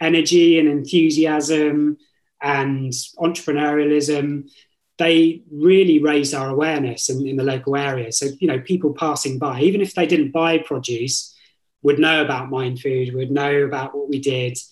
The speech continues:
And there's a lovely, I guess, story in terms of,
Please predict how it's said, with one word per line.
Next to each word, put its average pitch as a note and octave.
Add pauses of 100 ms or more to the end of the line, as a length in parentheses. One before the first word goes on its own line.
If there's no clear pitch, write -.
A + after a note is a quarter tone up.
(720)
And D3+
there's D#3+
a E3+
lovely, E3 (800)
I E3+
guess, - (220)
story E3
in C#3+
terms D3
of, C#3+